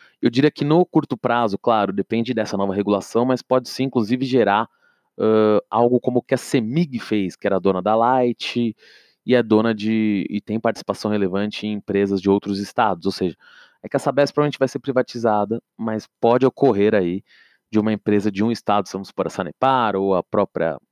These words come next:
Copasa, embora não me pareça muito também a, o espírito ali do, do governador de Minas Gerais,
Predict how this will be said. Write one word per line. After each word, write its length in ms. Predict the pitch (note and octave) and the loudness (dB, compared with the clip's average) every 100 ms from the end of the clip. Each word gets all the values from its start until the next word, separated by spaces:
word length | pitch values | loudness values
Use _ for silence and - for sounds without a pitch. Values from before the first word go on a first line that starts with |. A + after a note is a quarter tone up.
| _ | _
Copasa, 540 | F#2 - C3 B2 F#2+ | -8 0 2 2 -2
embora 340 | F#2 G2+ G2+ E2+ _ - - - | 0 2 2 0 _ -20 -20 -8
não 80 | G2+ | -6
me 80 | G#2 | -2
pareça 360 | A2 G#2 - G2 | 0 0 0 -2
muito 280 | G2+ G2 | -4 -6
também 340 | - F#2 F#2+ F#2+ | -6 -4 -2 -2
a, 240 | F2+ E2 | -4 -2
o 80 | F#2+ | -4
espírito 460 | F2+ - G2 F2+ F#2 | -6 -4 -4 0 -2
ali 140 | F2 | 0
do, 400 | E2+ F2 D#2+ A#1+ | -2 -2 -2 -4
do 140 | D2+ D#2+ | -8 -4
governador 420 | F2+ F2 E2+ F2 | -4 -2 -6 -6
de 60 | |
Minas 140 | F#2 G2 | -4 0
Gerais, 280 | B2+ B2+ | 2 2